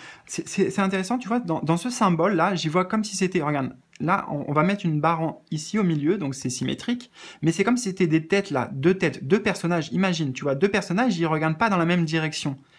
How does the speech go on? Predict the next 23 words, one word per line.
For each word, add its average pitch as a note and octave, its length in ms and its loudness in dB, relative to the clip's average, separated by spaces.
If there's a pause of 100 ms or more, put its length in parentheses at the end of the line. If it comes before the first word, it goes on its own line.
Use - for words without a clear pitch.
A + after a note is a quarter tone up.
(320)
Tu - 80 -10
vois, G#3+ 100 6
il G3+ 60 4
y - 20 6
a E3 60 4
besoin F#3 400 4
d'union. F3 500 4 (340)
Il C#3+ 40 -4
y - 20 2
a D3 40 0
quelque F3 220 -2
chose G3+ 460 -2
qui, F#3+ 440 -2
euh, C3+ 140 0 (220)
voilà, C#3+ 180 -2
là, G#3 140 4
tu B3 100 -10
vois, G3+ 100 -2
ça F#3 120 -4
serait E3 140 -4
plus F3+ 260 -6
une, D#3 180 0
euh, C#3 320 0